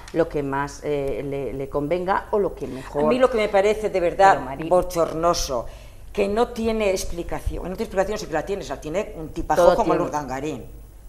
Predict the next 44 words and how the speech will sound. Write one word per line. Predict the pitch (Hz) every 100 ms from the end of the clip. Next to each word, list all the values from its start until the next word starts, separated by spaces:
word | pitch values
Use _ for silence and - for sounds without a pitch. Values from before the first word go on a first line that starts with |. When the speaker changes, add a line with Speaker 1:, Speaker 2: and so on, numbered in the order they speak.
| -
Speaker 2:
aunque | - - 165
sea | 160
presuntamente, | - 180 165 170 214 156
porque | 131
no | 135
lo | 143
han | 147
condenado. | 151 160 147 - - - - - -
Me | 143
voy | 139
a |
decir, | -
son | 165 135
las |
cosas | 131 135
que |
nos | 135
metamos | 131 139 127
en |
un, | 135 139 131 -
en | 151
un | 147
fregado. | 151 139 117 101 - - - - - - - - - -
Y | 226 220 214 196 185 180
atiéndeme | 180 202 202 202
una | -
cosa, | 233 - 165 202 -
Speaker 1:
<laughs> | 240 240
Speaker 2:
que | 202 170 -
parte, | 214 208 - 262 - - - - -
¿verdad? | 175 135 113 - - - - -
Que | 208
parte | - 247 311 - 254
del | 208 185
dinero, | 185 180 214 175 127 - - - - - - - -
que | 170
Speaker 1:
Mm. | 165
Speaker 2:
parte | 180 208
del | 220
dinero | 190 175 202 196 - - -
que | 143
le | 143 202
han | 214 226
dado | 127